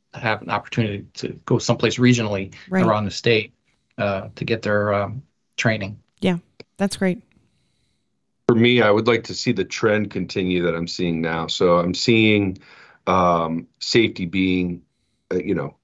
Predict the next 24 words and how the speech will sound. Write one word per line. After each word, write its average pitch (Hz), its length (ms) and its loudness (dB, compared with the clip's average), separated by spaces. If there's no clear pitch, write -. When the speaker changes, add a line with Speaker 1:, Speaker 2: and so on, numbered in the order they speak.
Speaker 3:
a 92 60 -2
number 101 320 4
one 98 240 2
concern 87 520 0
on 80 160 -2
most 85 320 2
job 76 260 2
sites 76 320 0
now, 73 200 0
Speaker 2:
Mm-hmm. 76 80 -6
Speaker 3:
not 87 200 2
just - 360 2
big 92 220 4
unionized 80 640 0
or 76 80 0
big 73 200 -4
commercial 78 380 -4
sites. 71 460 0
I-, 82 60 0
i-, 80 340 2
it's 85 220 2
all 87 280 6
over 82 260 4
now. 73 260 -4